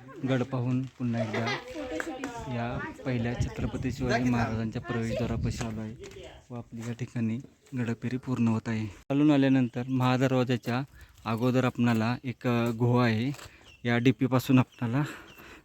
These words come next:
जायचं, म्हणजे गड चढताना उजव्या हाताने आपणाला या गुहेपर्यंत पोहोचायचं आहे. समोरच्या बाजूस ती गुहा आहे, पाहून येऊ आपण एकदा.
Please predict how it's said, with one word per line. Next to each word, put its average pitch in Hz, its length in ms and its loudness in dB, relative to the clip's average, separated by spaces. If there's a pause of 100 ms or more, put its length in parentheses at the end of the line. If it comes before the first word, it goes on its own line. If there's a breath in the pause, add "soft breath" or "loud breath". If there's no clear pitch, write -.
जायचं, 120 220 0
म्हणजे 120 200 4
गड 127 260 6
चढताना 127 680 4
उजव्या 127 200 4
हाताने 123 300 2
आपणाला 117 460 2 (600 loud breath)
या 123 360 4 (1500 loud breath)
गुहेपर्यंत 123 460 6
पोहोचायचं 120 420 2
आहे. 120 100 4
समोरच्या 120 460 4
बाजूस 123 320 4
ती 123 220 -2 (680 loud breath)
गुहा 113 240 4
आहे, 113 280 6 (1040 loud breath)
पाहून 123 220 8
येऊ 120 140 8
आपण 120 280 2
एकदा. 117 160 4